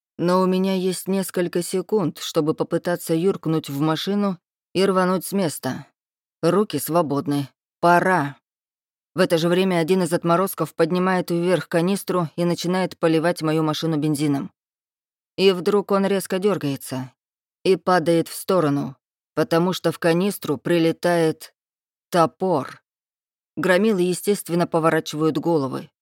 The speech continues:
как и все остальные, кроме меня. Я пользуюсь моментом, прыгаю в машину и жму на газ. Сразу же вслед за этим взрывается прилетевшая из леса светошумовая граната.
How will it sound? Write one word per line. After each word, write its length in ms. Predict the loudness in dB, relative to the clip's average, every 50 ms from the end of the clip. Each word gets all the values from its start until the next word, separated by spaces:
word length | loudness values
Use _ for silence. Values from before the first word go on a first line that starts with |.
| _ _ -2
как 220 | -2 -2 0 -2
и 80 | -4 -4
все 240 | -2 -2 -2 -2
остальные, 720 | -2 -4 -4 -4 -2 -2 0 0 0 0 -2 -4 -6 -12 -16 _ _ _ _ _ _ _ _ _ _ _
кроме 480 | -6 -4 0 2 2 2 2 0 0 0
меня. 480 | 0 0 0 0 -2 -2 -6 -10 -16 _ _ _ _ _ _ _ _ _ _ _ _ _ _ _ _ 0
Я 160 | 0 0 2
пользуюсь 540 | 2 2 2 2 2 0 0 -2 -2 -2 -2
моментом, 600 | -2 0 0 0 -2 0 0 0 0 -2 -4 _ -4
прыгаю 400 | 0 0 2 2 2 2 2 2
в 60 | 0
машину 560 | 0 0 -2 -2 -2 -2 -2 0 -2 -4 -4 -2
и 160 | -2 -2 -2
жму 300 | -2 -2 0 0 0 0
на 160 | 0 0 -2
газ. 420 | -2 -4 -8 -8 -8 -12 -14 -16 _ _ _ _ _ _ _ _
Сразу 480 | -10 -4 0 2 2 2 2 0 -2 -2
же 100 | -2 -4
вслед 340 | -4 -2 -2 -2 -2 0
за 120 | 0 2 2
этим 340 | 2 2 0 -2 -2 -2 -2
взрывается 640 | 0 0 0 0 0 0 0 0 0 -2 -2 -4 -4
прилетевшая 680 | -2 0 0 0 0 0 -2 -6 -4 -2 0 0 0
из 260 | 0 0 -2 -6 -4 -2
леса 300 | -2 -2 -2 -2 -4 -8
светошумовая 840 | -6 -4 -6 -6 -4 -4 -4 -2 0 0 0 2 2 0 0 0 0
граната. 600 | 0 0 0 0 0 -2 -2 -4 -6 -10 -10